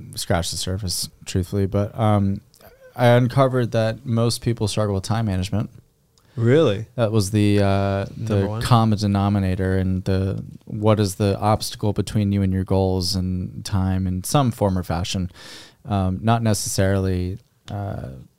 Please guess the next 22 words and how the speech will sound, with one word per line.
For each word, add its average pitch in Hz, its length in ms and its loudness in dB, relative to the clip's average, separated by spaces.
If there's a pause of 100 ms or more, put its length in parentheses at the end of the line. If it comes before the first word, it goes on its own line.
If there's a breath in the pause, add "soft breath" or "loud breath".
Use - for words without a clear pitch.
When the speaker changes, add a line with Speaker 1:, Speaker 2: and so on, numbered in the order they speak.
(280)
Speaker 1:
like, 87 340 -6 (640)
uh, 110 100 -4 (160)
not 127 260 0
necessarily 127 420 2
the 98 140 0
availability 98 680 0
of 90 100 -4
time, 92 540 -2
but 98 260 0
just, - 440 -6 (1120)
like, - 240 -16
how - 160 -10
are - 60 -6
they 110 120 -6
spending - 400 -4
it, - 160 -10 (100)
I 101 100 -4
guess. 92 540 -4
Speaker 2:
Was 139 160 4
the 151 60 4
question, 151 440 2
like, 117 260 2